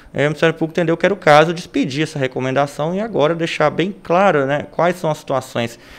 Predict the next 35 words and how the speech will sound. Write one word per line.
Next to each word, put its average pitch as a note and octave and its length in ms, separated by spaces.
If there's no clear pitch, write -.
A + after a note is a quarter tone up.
é, - 80
que - 140
não C#3+ 120
podem, D#3+ 400
né, C3 100
essa D3+ 180
nomeação A#2+ 360
de A2+ 80
parentes A2+ 320
até A#2 140
o A#2 40
terceiro D3 340
grau, E3 320
e, A#3+ 320
e E3 420
as D3 220
próximas, F3+ 800
não, D#3 220
numa, F3 320
em, C3 360
eventualmente F#3 720
ocorrendo B2 500
um - 20
descumprimento, C#3+ 760
né, F3 160
agora D3+ 680
o, D#3+ 540
os C#3+ 140
chefes D#3+ 440
do C#3 140
executivo B2 760
e, A2+ 560
e G#2 40
os G2+ 120
vereadores A#2+ 720